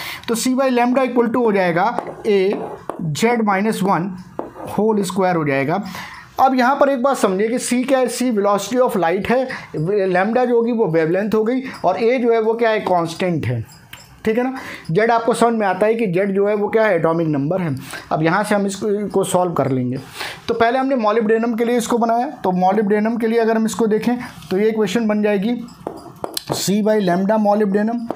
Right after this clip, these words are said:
equal to हो जाएगा A, comma, अ, A bracket में Z की value कितनी है? फ़ोर्टी टू है, तो ये फ़ोर्टी टू माइनस वन और इसका पूरे का square हो जाएगा।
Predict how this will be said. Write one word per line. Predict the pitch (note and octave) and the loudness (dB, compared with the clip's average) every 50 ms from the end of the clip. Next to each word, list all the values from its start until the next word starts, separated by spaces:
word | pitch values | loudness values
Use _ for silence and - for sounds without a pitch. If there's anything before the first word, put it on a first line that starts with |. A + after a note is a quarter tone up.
| - - - - - - | -8 -8 -10 -8 -2 -2
equal | F#3+ F#3+ F#3+ G#3+ A3+ G#3+ | -2 0 2 2 2 2
to | G3+ | 2
हो | A#3+ A#3 G#3+ | 2 2 4
जाएगा | G#3+ G#3 G#3+ G#3 A3 A3 A3+ A#3 - - | 4 2 2 2 2 2 0 0 -2 -4
A, | - A3 F#3 F3+ F3+ G#3 C4+ - - - - - - - - - - - - - - - - - - - - | 0 2 2 4 2 2 0 -4 -8 -12 -14 -12 -12 -12 -12 -12 -16 -16 -14 -12 -12 -12 -12 -14 -12 -4 0
comma, | F3+ F3 F3 F3+ G3 - F#3 - - - - | 2 2 2 2 -2 -4 -6 -10 -12 -14 -6
अ, | - G#3 F#3 F#3 G3 | -2 0 2 2 2
A | F#3+ A#3 G3+ G#3+ A3+ | 2 2 2 2 2
bracket | G3 F#3 C#4+ - - A3 | 0 0 0 0 0 -2
में | G#3+ G#3+ A#3 G#3 E3 | -2 -2 -2 -2 -2
Z | E3+ G3+ A3 A3 A3+ | -2 -2 -2 -2 0
की | B3 A#3+ | 0 0
value | G#3+ A3+ A3+ A#3+ | 0 0 0 0
कितनी | G#3+ A#3 G#3+ A3+ G#3+ A#3 | -2 -2 -2 -2 -2 -2
है? | A#3+ | -2
फ़ोर्टी | A3 - - E3 D#3+ E3 - A3+ | 0 2 2 2 2 2 -2 -2
टू | G#3+ A#3 G#3+ G#3+ | 0 0 0 0
है, | B3 B3+ B3 - - - - - - | 0 -2 -4 -6 -8 -8 -8 -4 0
तो | G3 | 2
ये | G#3+ G#3+ | 2 2
फ़ोर्टी | A3 - G3 G3 - C#4+ C4+ B3 | 2 2 2 2 2 2 -2 0
टू | A3 C4 B3+ B3 A3+ | 0 0 0 0 0
माइनस | F#3+ F3 F3 F#3 G#3 G#3+ - F#3 | 0 0 0 0 -2 -2 -2 -2
वन | F3+ G#3 A#3 A#3 - - - - - - | -2 -2 -2 -4 -6 -10 -12 -12 -6 -2
और | - E3+ | -2 -2
इसका | E3 E3 - A#3 | -2 0 -2 -2
पूरे | A3 A3+ G3+ F#3 G3 G3+ | 0 0 0 0 0 0
का | F#3+ G3+ F#3+ | 0 0 -2
square | F3+ F#3 - G#3+ G#3+ A3 A3 | -2 -2 -2 0 0 2 2
हो | A3 A3 | 2 2
जाएगा। | A3 A3 A3+ A3 A#3 | 2 0 0 0 -2